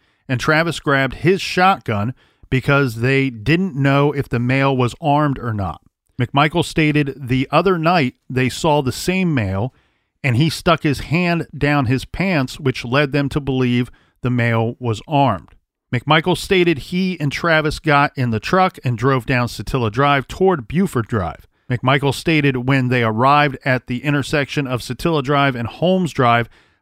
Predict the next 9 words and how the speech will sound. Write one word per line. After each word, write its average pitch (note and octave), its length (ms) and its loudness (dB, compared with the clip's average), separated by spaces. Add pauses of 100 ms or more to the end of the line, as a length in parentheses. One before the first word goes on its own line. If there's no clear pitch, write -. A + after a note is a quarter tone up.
they C3 160 2
saw F3+ 440 2
the D3 300 0
unidentified D#3 840 0
male C#3 380 2
running C#3 460 0
down C#3 320 0
Buford B2 400 -2
Drive. C#3+ 480 0